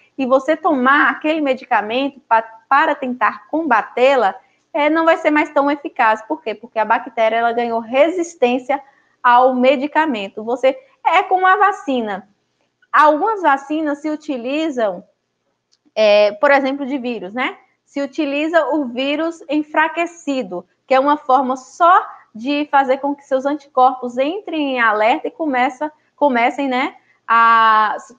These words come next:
seus anticorpos não, seu sistema de defesa, o seu sistema imunológico, começa a produzir anticorpos contra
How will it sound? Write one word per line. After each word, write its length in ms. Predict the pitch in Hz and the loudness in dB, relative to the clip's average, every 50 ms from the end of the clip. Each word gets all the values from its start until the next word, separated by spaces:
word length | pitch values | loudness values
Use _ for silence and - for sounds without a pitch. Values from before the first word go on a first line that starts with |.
| _ - _ | _ -20 _
seus 460 | _ - 247 226 220 220 220 220 226 240 | _ -6 -4 -4 -2 -2 -2 -4 -4 -4
anticorpos 440 | 254 247 247 - 269 285 302 - 254 | -6 -8 -6 -6 -6 -6 -6 -6 -10
não, 160 | 226 208 202 | -10 -10 -8
seu 200 | 202 - 247 247 | -6 -6 -6 -6
sistema 440 | 247 285 - _ - 277 277 294 294 | -8 -12 -12 _ -4 -4 -2 -2 -2
de 200 | 254 262 240 220 | -4 -4 -4 -2
defesa, 520 | 214 226 247 247 - 208 202 233 262 262 | -2 -4 -4 -4 -4 -4 -2 -2 -2 -4
o 20 | 254 | -6
seu 160 | - - 220 | -4 -6 -6
sistema 280 | 220 - - 233 254 | -6 -4 -6 -4 -4
imunológico, 760 | 269 262 254 247 233 208 190 185 185 190 196 226 247 262 - _ _ _ _ _ _ _ | -2 -2 -2 -2 0 0 2 2 4 2 2 0 -4 -8 -16 _ _ _ _ _ _ _
começa 340 | - 262 247 247 247 240 254 | -2 0 2 2 2 2 0
a 40 | 240 | 0
produzir 420 | 240 254 269 247 262 254 247 254 | 4 4 4 4 2 0 2 2
anticorpos 880 | 254 269 320 339 - 330 - - 233 226 226 247 302 - - 202 - _ _ _ _ _ _ | 2 2 0 -2 -4 -8 -4 2 4 4 4 4 2 0 -8 -12 -16 _ _ _ _ _ _
contra 500 | - 269 262 262 269 294 302 294 285 | -2 -2 0 0 -2 -4 -2 -4 -4